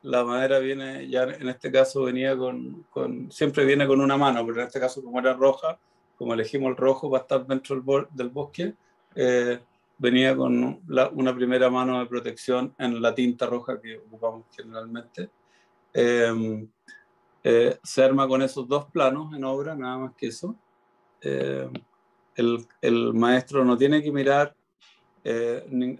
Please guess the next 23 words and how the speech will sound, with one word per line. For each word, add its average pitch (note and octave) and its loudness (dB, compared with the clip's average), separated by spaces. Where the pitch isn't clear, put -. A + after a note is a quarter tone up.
en A#2+ -6
los A#2+ -2
primeros C3+ 2
dos C#3 4
meses D3 2
ningún C#3 2
otro D#3 0
plano, A#2+ 0
no C3+ -6
interesa C3 -8
la C#3+ -4
arquitectura, B2 -2
digamos. - -10
La - -2
arquitectura A#2+ 0
ya B2+ 4
está B2+ 0
definida B2+ 0
por, C3 -6
por B2 -6
ese B2 -6
montaje. A#2+ -2
Eh, A#2 -2